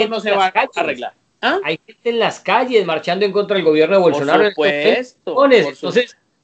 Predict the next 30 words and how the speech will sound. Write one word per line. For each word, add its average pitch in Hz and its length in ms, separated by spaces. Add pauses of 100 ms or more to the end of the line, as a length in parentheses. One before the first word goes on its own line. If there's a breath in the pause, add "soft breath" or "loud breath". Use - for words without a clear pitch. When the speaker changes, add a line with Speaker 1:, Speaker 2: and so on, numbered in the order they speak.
Speaker 1:
a 156 100
ver, 233 200
ma-, 190 180
más 214 300
o 269 60
menos 277 240
lo 240 120
mismo 247 180
que 254 80
en 247 80
Colombia. 202 720 (160)
Lo 139 100
que - 40
pasa 175 160
es 254 40
que 262 40
en - 60
Colombia 220 340
eso 233 140
es - 80
que - 80
escaló 170 260
a 196 60
violencia, 214 500
a, 165 140
a 147 40
violencia, 165 460
pero 147 140
empezó 139 260
igual. 226 460